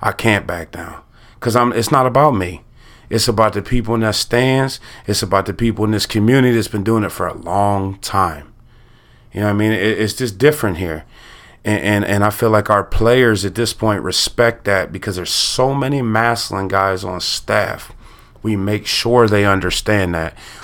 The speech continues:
We make sure they respect that. They don't go out there and play for themselves.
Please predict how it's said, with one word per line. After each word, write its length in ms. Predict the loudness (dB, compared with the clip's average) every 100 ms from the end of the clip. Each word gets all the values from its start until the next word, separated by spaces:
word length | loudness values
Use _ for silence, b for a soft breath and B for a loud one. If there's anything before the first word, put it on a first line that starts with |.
| B
We 120 | 2
make 220 | 2 2
sure 360 | -2 0 4 6
they 140 | 6
respect 580 | 2 0 -2 0 -2 -2
that. 240 | -6 -6 -8 B B B
They 120 | 2 4
don't 160 | 4
go 140 | 6 4
out 180 | 4
there 120 | 2 0
and 100 | 0
play 240 | 2 2
for 140 | 0 -6
themselves. 720 | -6 -6 -2 -2 -2 -12